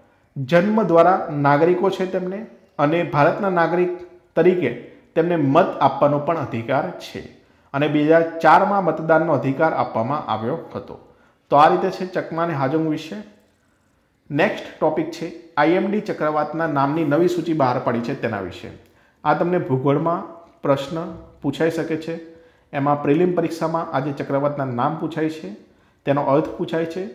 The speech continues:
અને મુખ્ય પરીક્ષામાં તમને ચક્રવાતના નામ કેમ પડાય છે, તેની રીત શું હોય છે, તે રીતે તમને પ્રશ્ન પૂછાઈ શકે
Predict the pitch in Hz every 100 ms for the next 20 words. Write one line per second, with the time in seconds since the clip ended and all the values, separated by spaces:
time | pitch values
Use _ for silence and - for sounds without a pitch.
0 | - _ _ _ 135 139 156 156 143 143
1 | - 185 160 - 160 160 131 135 147 165
2 | - - _ 151 160 156 156 156 131 131
3 | 147 - - - _ _ 165 190 180 175
4 | 170 170 165 165 156 127 139 180 - 185
5 | 170 170 165 160 180 175 147 139 139 135
6 | 117 - 139 - 120 120 98 90 -